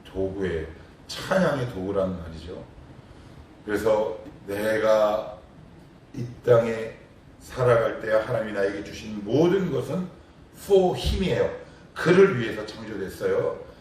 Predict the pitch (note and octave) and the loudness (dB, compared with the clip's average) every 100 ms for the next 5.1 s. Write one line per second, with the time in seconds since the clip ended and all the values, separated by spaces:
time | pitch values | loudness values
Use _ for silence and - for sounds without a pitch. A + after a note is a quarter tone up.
0 | - - - - - B2+ F3 - F#3+ - | -20 -20 -20 -20 -6 2 2 4 4 4
1 | B2+ A2 D3 C#3+ A2 - - - - - | 2 2 0 0 0 -4 -6 -18 -20 -20
2 | - - - A2 A2+ A2 - - C#3 C3 | -20 -20 -12 -4 -4 -4 -8 -4 -2 -2
3 | D3 D#3 - - G#2 C3+ D#3 - F#2 F2 | -2 -2 -4 -6 2 6 6 4 2 0
4 | - - - - - - - - A#2 G2 | 2 0 0 -12 -20 -18 -14 -6 -6 -6
5 | - | -10